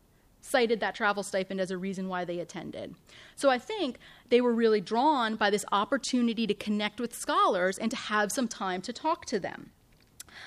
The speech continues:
um, and to interact with their peers. I really think that that's key. So, the, but the second part that really surprised me was I was like, "Great, we're having this great conversation, and there's not enough time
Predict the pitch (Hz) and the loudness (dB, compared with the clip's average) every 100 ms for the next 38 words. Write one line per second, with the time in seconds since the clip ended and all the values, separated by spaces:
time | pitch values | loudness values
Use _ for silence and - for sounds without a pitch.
0 | - - 220 220 220 - - _ _ - | -2 4 6 4 -2 -10 -20 _ _ 0
1 | 285 320 277 277 - - 254 233 226 196 | 4 6 6 4 0 -2 0 2 2 2
2 | - 202 185 - 180 - - - 202 190 | 0 -2 -2 -2 -8 -10 -12 -8 -4 0
3 | 240 233 233 202 185 180 - - 185 - | 2 2 0 -4 -4 -4 -6 -8 -8 -8
4 | _ _ _ _ _ _ _ _ _ _ | _ _ _ _ _ _ _ _ _ _
5 | - 285 254 226 262 269 - 554 466 370 | -8 -4 -4 -2 0 0 -2 -2 -2 -2
6 | - 208 208 - _ _ _ 233 240 220 | 0 2 0 -4 _ _ _ 2 2 2
7 | 254 254 240 - _ _ - 254 - 370 | -2 -2 -4 -8 _ _ -10 -8 -4 -2
8 | 403 - 180 - - - - 220 247 233 | -2 -2 -8 -10 -14 -18 -6 0 2 2
9 | 247 - 294 190 214 208 196 311 311 302 | -2 2 2 4 0 -2 -2 -2 0 2
10 | 262 240 285 262 285 262 - 196 202 285 | 2 2 2 2 2 2 2 0 2 4
11 | 330 294 - 277 269 269 262 | 4 2 0 0 2 4 2